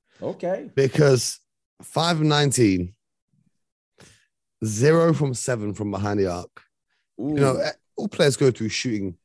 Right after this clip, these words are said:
Speaker 2: slumps and bad stretches. But I don't think this is that. Because it's one night he can drop thirty, lead the team to a dub, and the other night he just doesn't show up.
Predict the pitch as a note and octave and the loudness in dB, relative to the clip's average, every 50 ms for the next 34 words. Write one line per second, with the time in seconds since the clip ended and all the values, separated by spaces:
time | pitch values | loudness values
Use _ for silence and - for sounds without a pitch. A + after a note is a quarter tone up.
0 | _ _ - - - - - A#2 G#2 F#2 F2 - - - - - - _ _ _ | _ _ -16 -12 -10 -4 -2 0 0 -2 -2 -6 -8 -10 -10 -10 -14 _ _ _
1 | _ - G#2+ F#2+ F#2 - - A2 G#2+ G#2 F#2+ - - - - - - G#2 - - | _ -6 -4 -4 -2 0 0 2 2 2 0 -2 -6 -10 -10 -8 -8 -8 -6 -8
2 | - A2+ - - - - - - _ _ _ _ _ _ _ _ _ _ _ _ | -12 -12 -12 -14 -16 -18 -20 -20 _ _ _ _ _ _ _ _ _ _ _ _
3 | - - - _ _ _ _ _ - - A#2 B2 C3 C#3 D3 D3 C3 A#2+ C#3 A2+ | -12 -12 -12 _ _ _ _ _ -6 -2 0 2 4 4 4 4 2 2 0 0
4 | G#2+ A#2+ G#2+ G#2+ A2 G#2 F2+ A#2 G#2+ F#2 - _ _ _ _ _ _ _ _ _ | 0 0 0 0 -2 -2 0 0 -2 -2 -4 _ _ _ _ _ _ _ _ _
5 | _ _ _ _ _ _ _ _ _ _ _ _ _ _ _ _ _ _ _ _ | _ _ _ _ _ _ _ _ _ _ _ _ _ _ _ _ _ _ _ _
6 | _ _ _ - - - C3 A2+ G#2+ A2+ A2 - - - - - _ _ _ _ | _ _ _ -8 -2 0 2 2 2 0 -2 -2 -4 -4 -6 -8 _ _ _ _
7 | _ - - A2+ B2 A#2+ B2 B2+ B2 A#2+ A2+ A2 G2+ G2 F#2+ A2 G#2+ G2 A2 G#2+ | _ -2 2 4 4 4 4 2 2 2 0 -2 -4 -2 -2 -2 -2 -2 -4 -6
8 | - - - A#2 A2+ A2 G#2+ A2+ A2+ - _ _ _ _ _ _ _ _ _ _ | -6 -4 -2 -2 -2 -2 -2 -6 -8 -10 _ _ _ _ _ _ _ _ _ _
9 | _ _ - G#2+ A2+ A#2+ A2 A#2 A2+ - - A#2+ A2 G2+ - G#2 G2+ - A#2+ A#2 | _ _ -6 -2 -2 0 0 0 -2 0 0 0 0 0 0 -2 0 2 2 2
10 | A2+ A#2+ A#2+ _ _ _ _ _ _ _ _ _ _ _ _ _ _ _ _ _ | 2 2 -2 _ _ _ _ _ _ _ _ _ _ _ _ _ _ _ _ _
11 | _ _ _ _ _ _ - B2+ C#3 C#3 C#3+ C3 B2 C3 B2+ B2+ A2+ G#2+ G#2+ G2+ | _ _ _ _ _ _ -2 2 4 4 4 4 4 2 2 2 0 0 -2 -4
12 | A2 G#2 - - G2+ E2+ - - - - - C3+ - _ _ _ _ _ | -4 -6 -6 -8 -10 -10 -10 -10 -12 -12 -14 -14 -18 _ _ _ _ _